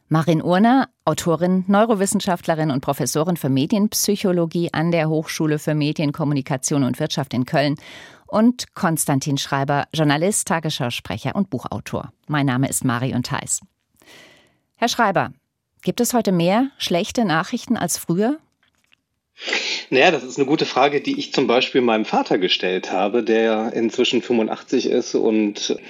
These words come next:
Speaker 2: ja doch schon einiges auch, äh, mitbekommen hat, so im Laufe der Jahre. Und wir darüber mal diskutiert haben und er zum Beispiel sagte, nein, also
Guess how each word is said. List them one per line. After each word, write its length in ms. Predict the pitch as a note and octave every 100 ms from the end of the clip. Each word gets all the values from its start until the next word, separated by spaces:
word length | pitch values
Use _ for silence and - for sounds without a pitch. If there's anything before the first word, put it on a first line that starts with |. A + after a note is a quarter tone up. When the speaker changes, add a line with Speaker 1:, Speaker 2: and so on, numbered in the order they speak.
| - - - -
Speaker 2:
ja 80 | G#2+
doch 140 | -
schon 120 | C3+
einiges 400 | G#2+ B2 B2 A2+
auch, 300 | B2+ A#2 -
äh, 160 | - A#2+
mitbekommen 600 | D3 F#3 G3+ F3 E3 D#3+
hat, 200 | D#3+ D#3+
so 300 | - C3+ C#3
im 80 | C3
Laufe 400 | A#2+ C#3 - C3+
der 180 | A#2+ A#2
Jahre. 520 | G#2 A2 C#3 D#3 D#3+ - - - - -
Und 560 | - D2+ D#2 D3+ A#2
wir 80 | C3+
darüber 280 | B2+ C#3 C#3
mal 160 | B2
diskutiert 560 | A2+ A2 B2 - A#2+ -
haben 200 | C3+ B2+
und 100 | A2+
er 140 | A#2
zum 160 | - B2+
Beispiel 280 | A#2 - A#2
sagte, 300 | A#2 - A#2+
nein, 540 | A2+ A2+ E3 A2 F2+
also 420 | - G2 G#2+ G#2+